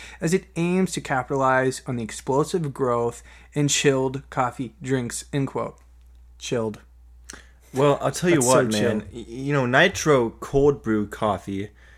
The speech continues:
Speaker 2: has flooded the social, social media realm. Like, it's everywhere.
Speaker 1: Yeah,
Speaker 2: It's
Speaker 1: every
Speaker 2: all I see.
Speaker 1: People are flipping their lids.
Speaker 2: It's,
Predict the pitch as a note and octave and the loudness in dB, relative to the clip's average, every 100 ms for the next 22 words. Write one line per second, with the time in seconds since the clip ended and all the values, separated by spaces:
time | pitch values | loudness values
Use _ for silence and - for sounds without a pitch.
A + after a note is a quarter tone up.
0 | - - G#2+ - - C3+ C#3+ B2+ G2+ F2 | -16 -6 -6 -6 -10 -2 2 2 2 -2
1 | G2 - - - - A2 A2 G#2 - A2+ | -6 -18 -20 -20 -14 -6 -2 -2 -2 0
2 | G#2+ - A2 G#2+ - D3+ D#3 D#3 C3 A2+ | -2 -2 -2 -2 0 0 2 0 0 0
3 | A2 G2 F#2 C#2+ - - - - - - | 0 0 -4 -6 -14 -20 -20 -20 -20 -20
4 | - - - A#2+ A2 C3+ C3 - - - | -20 -18 -4 -2 -2 -2 -2 -4 -12 -6
5 | C3 B2+ A#2 F#2+ - - F#3 A2+ E3+ B2+ | -4 -2 -2 -2 -4 -8 -4 -2 0 2
6 | C3+ C#3 C3+ - G#2 F#2+ G2 F#3+ G3 - | 4 4 0 -4 -6 -6 -4 0 0 4
7 | G3+ G3 F#3 F3 F3+ F3+ G#2+ C#3+ C#3+ - | 2 4 2 2 2 0 0 0 0 -2
8 | - | -12